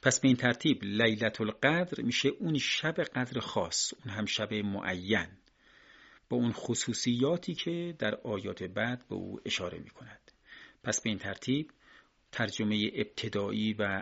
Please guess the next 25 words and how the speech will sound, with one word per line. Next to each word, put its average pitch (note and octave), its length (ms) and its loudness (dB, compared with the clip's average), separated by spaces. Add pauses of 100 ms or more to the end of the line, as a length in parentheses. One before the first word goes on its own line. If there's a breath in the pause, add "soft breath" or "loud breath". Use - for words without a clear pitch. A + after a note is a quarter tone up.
اولیه‌ای G#2+ 720 2
که A2+ 160 -2
از F#2 160 -4
این G#2+ 240 0
واژه F#2 340 -4
به F2+ 60 -4
دست F#2 340 0
میاد A2+ 260 0
در G#2+ 180 0
آیهٔ F2+ 300 -4
شریفه F#2 420 -4
خدمتتون F2+ 440 -6
عرض - 300 -2
می‌کنم D#3 380 0 (420 loud breath)
تا D#3 220 -2
نکات A2 460 -2
ظریف‌تر G2 560 -2
رو C#3+ 500 -2 (500 loud breath)
به G2 380 -4
دنبال G2+ 420 -2
به G2 100 -6
او F#2+ 260 -6
بپردازیم. - 720 -8 (880 soft breath)
می‌فرماید: G#2 680 -2 (140)
"انا A2 680 -2